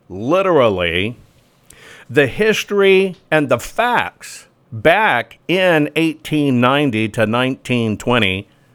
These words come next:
right? So we're gonna go well in excess of a hundred years back in time. I'm gonna show you something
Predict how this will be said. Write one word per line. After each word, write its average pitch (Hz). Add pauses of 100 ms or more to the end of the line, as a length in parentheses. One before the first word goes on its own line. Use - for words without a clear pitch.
(880)
right? 98 (1500)
So 156
we're 160
gonna 214
go 185 (360)
well 226
in 202
excess 180
of 135
a 117
hundred 156
years 151
back 131
in 117
time. 95
I'm 151
gonna 165
show 196
you 233
something 175